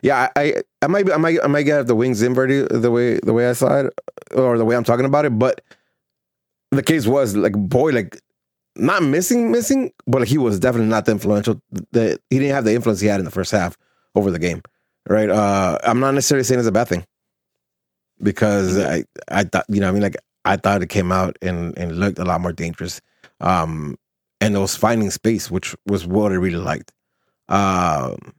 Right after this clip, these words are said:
Speaker 1: but then Preston, just, uh, oh yeah, all that, huh?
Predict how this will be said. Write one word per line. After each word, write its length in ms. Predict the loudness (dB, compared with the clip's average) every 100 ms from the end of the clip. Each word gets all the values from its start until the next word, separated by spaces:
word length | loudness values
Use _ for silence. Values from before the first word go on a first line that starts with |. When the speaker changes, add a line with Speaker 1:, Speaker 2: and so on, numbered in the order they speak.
| _ _ _ _ _ _ -20 _ _ -10 -10 _ _ _ _ _ _ _ _ _ _ _ _ _ _ _ _ -20 _ _ _ _ _ _ _ _ _ _
Speaker 1:
but 140 | 0
then 180 | 2 2
Preston, 460 | 2 -2 0 0 2
just, 220 | 0 2
uh, 220 | 0 0 -2 -6 -8 -10 -2
oh 140 | 0
yeah, 180 | 2 2
all 140 | 2
that, 180 | 2 0
huh? 720 | -2 -4 -4 0 0 0 -2